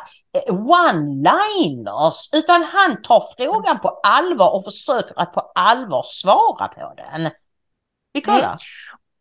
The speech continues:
Speaker 2: Ja, jag ska bara säga att det, det som föranleder det här klippet, det är att justitieministern då bes-, be-, befinner sig i Rågsved,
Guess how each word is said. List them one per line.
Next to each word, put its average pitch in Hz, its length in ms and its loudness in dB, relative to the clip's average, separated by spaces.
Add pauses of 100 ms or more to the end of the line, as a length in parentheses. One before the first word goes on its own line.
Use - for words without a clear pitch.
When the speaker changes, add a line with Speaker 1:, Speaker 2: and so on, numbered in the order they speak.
Speaker 2:
Ja, 294 440 2
jag 339 140 -6
ska 330 100 -2
bara 311 160 0
säga 247 320 2
att 214 100 -2
det, 220 220 4
det 247 200 6
som 240 200 0
föranleder 196 720 4
det 220 60 0
här 269 160 -2
klippet, 165 360 -2
det 180 220 4
är 147 80 2
att 143 140 -2
justitieministern 143 800 -2
då 151 120 2
bes-, 131 300 -6
be-, 156 220 4
befinner 147 360 0
sig 147 240 0
i 165 340 -6
Rågsved, 170 1080 2